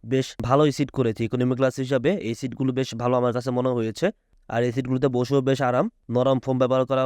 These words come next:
হয়েছে সিটের নিচ এবং যেখানে আপনারা পিঠ রাখবেন সেই জায়গাটায়। আবার মাথার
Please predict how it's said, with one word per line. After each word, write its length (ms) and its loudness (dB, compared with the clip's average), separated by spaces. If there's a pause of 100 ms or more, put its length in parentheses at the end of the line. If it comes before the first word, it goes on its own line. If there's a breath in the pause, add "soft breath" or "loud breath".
হয়েছে 360 -2 (120)
সিটের 320 -2 (200)
নিচ 220 2
এবং 220 4 (240)
যেখানে 220 0
আপনারা 260 -2
পিঠ 220 0
রাখবেন 340 0
সেই 200 -2
জায়গাটায়। 380 0 (280)
আবার 240 0 (380)
মাথার 260 0